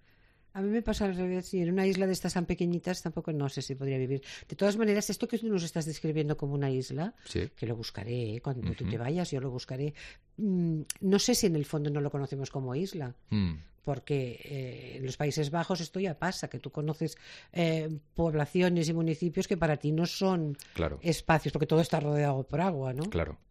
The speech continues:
Speaker 2: Claro, es que las islas artificiales, por su propia definición, al ser artificiales, realmente no siempre parecen islas.
Speaker 1: Por eso que, mm,
Speaker 2: Claro.
Speaker 1: al final si hay siete pueblos o ocho, en e-,
Speaker 2: Claro.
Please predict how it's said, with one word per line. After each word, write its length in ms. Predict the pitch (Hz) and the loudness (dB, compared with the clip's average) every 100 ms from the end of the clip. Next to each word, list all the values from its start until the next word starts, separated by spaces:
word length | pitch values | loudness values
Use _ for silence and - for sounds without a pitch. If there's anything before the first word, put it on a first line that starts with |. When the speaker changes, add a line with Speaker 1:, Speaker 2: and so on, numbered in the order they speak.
| - - - - - - - | -20 -18 -14 -14 -14 -18 -4
Speaker 2:
Claro, 260 | - 127 98 | 6 8 8
es 100 | - | 6
que 280 | 127 113 - | 2 2 -2
las 420 | 123 - 101 - | -8 -4 -2 0
islas 260 | 123 147 143 | 0 0 0
artificiales, 1040 | 123 120 110 101 123 123 120 151 - - - | 0 0 -2 2 4 4 2 0 -6 -12 -2
por 140 | 98 | 0
su 140 | - 85 | 0 0
propia 260 | 95 107 | 4 6
definición, 600 | 104 95 95 87 107 104 | 6 4 0 -2 -2 -2
al 80 | 82 | 0
ser 140 | - 90 | 2 4
artificiales, 880 | 92 82 - 80 98 92 95 - - | 4 0 -6 -2 2 2 0 -4 -8
realmente 880 | 90 92 104 104 101 101 113 120 - - | -2 4 4 4 2 4 4 4 0 -4
no 260 | 98 101 | 0 2
siempre 420 | - 113 107 95 80 | 2 2 2 2 0
parecen 320 | 76 - 73 | -2 -2 -4
islas. 500 | 69 69 67 - - _ _ - | -6 -8 -10 -14 -20 _ _ 0
Speaker 1:
Por 120 | 151 | 2
eso 400 | 175 - 151 190 | 2 4 2 2
que, 260 | 185 160 | 2 2
mm, 400 | 147 143 139 143 135 - | 0 -4 -6 -8 -10 -8
Speaker 2:
Claro. 200 | - 147 160 | -2 0 2
Speaker 1:
al 80 | |
final 280 | 147 165 170 | 2 4 4
si 120 | 185 | 6
hay 100 | 185 | 6
siete 320 | 175 208 185 170 | 6 6 6 6
pueblos 520 | 208 196 165 156 147 | 8 8 8 4 4
o 60 | 165 | 4
ocho, 500 | 190 - 151 143 147 | 4 2 2 4 2
en 140 | 151 | 2
e-, 20 | |
Speaker 2:
Claro. 140 | 160 | 0